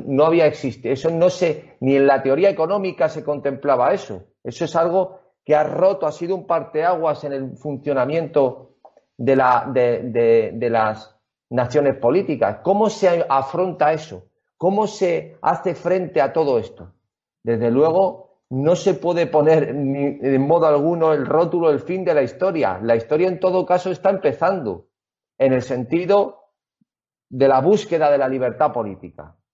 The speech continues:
Y eso creo que es el papel que tenemos que jugar nosotros, Alberto. Y creo que tú, eh, es-, eres una persona que tienes una experiencia en la acción política como ninguno de nosotros,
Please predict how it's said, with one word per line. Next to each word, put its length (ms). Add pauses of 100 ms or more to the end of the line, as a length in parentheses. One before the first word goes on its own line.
(720)
Y 180
eso 240
creo 240
que 80
es 140
el 120
papel 380
que 120
tenemos 320
que 100
jugar 300
nosotros, 640 (120)
Alberto. 440
Y 80
creo 260
que 120
tú, 480 (240)
eh, 880
es-, 320
eres 240
una 180
persona 540
que 240
tienes 360
una 140
experiencia 500
en 80
la 80
acción 260
política 800
como 240
ninguno 440
de 140
nosotros, 600